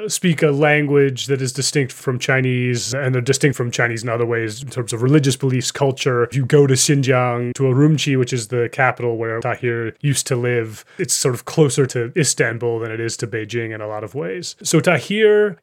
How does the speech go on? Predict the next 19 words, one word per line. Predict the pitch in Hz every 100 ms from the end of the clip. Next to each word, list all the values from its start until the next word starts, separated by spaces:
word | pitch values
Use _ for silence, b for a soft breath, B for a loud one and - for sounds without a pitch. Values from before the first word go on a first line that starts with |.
| -
is | 160 156 151 131 - - -
regarded | 120 135 135
by | 123
some | 120 - 135
as | 127 113
one | 120
of | 117
the | 113
greatest | 120 117 -
living | 117 120 120 113 101 _
poets | - 139 123 117 - - -
amongst | 170 123 120 -
the | 113
Uyghurs, | 113 110 113 107
but | 117
he's | 147 143 135
a, | 135 127 120
a | 151
really, | 156 151 135 131 123 131 156 -